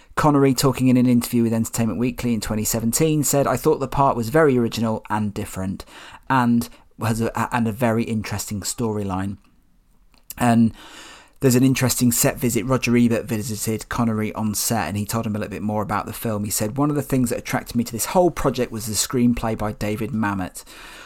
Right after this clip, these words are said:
I didn't know much about The Untouchables except for the T V series, and I remembered a certain style and glamour from a period when they used dialogue that would sound wrong if it was set e-, either earlier or later.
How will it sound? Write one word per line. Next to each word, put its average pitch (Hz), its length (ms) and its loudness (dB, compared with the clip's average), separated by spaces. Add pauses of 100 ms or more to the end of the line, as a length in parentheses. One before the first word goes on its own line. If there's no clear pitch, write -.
(280)
I 135 80 -4
didn't 175 180 2
know 143 140 4
much 147 280 2
about 107 240 -4
The 98 80 -8
Untouchables 104 720 -8
except - 400 -8
for - 80 -8
the 110 100 -6
T 110 180 -6
V 104 180 -6
series, 104 640 -4
and 117 160 -4
I 92 80 -2
remembered 127 520 0
a - 100 -10
certain 143 480 0
style 123 600 0
and 120 200 -2
glamour 107 540 -2
from 113 180 0
a 113 40 -6
period 117 520 0
when 117 160 -2
they 113 80 0
used 110 240 -4
dialogue 117 460 0
that - 100 -12
would 110 80 -10
sound 110 340 -4
wrong 117 260 0
if 107 120 -12
it - 60 -12
was - 100 -6
set - 360 -4 (140)
e-, 120 180 -4
either 117 480 -2
earlier 120 380 -2
or 110 160 -4
later. 101 480 -6